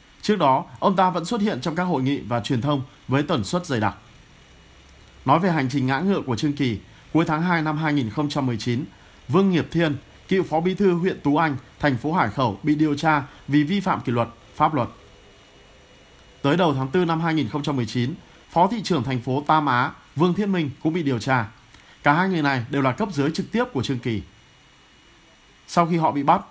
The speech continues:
rất có thể đã khai thác những thông tin về hành vi sai trái của Trương Kỳ. Tuy nhiên, điểm lạ là sau khi những cấp dưới liên tục bị đưa đi điều tra, Trương Kỳ không hề có biểu hiện chột dạ, thậm chí tần suất xuất hiện trước dư luận còn dày hơn trước.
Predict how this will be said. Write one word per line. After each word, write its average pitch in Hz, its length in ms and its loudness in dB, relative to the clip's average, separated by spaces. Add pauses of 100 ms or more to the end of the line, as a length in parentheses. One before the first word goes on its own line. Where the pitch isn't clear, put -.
(240)
rất - 180 0
có 196 100 -2
thể 165 280 0
đã 123 120 0
khai 156 160 2
thác 190 160 -2
những 160 140 -6
thông 165 180 -2
tin 151 200 0
về 123 120 -4
hành 117 160 -2
vi 147 180 2
sai 143 220 -4
trái 120 220 -2
của 165 140 -4
Trương 131 160 -4
Kỳ. 120 220 -4 (420)
Tuy 190 140 4
nhiên, 196 200 4 (200)
điểm 160 160 4
lạ 165 160 6
là 165 100 4
sau 202 180 0
khi 208 140 0
những 196 120 -2
cấp 247 140 0
dưới 180 200 2
liên 220 160 0
tục 185 180 0
bị 160 100 2
đưa 196 220 4
đi 185 120 2
điều 147 200 2
tra, 143 300 2 (340)
Trương 208 160 2
Kỳ 170 180 2
không 185 200 0
hề 165 140 2
có 139 120 -4
biểu 156 160 2
hiện 127 300 -2
chột 147 180 2
dạ, 131 240 2 (320)
thậm 175 180 0
chí 143 300 0 (180)
tần 151 160 4
suất 214 180 -2
xuất 226 140 0
hiện 196 200 0
trước 190 120 -2
dư 170 120 0
luận 139 180 0 (240)
còn 131 180 2
dày 113 200 0
hơn 113 140 -2
trước. 160 280 -2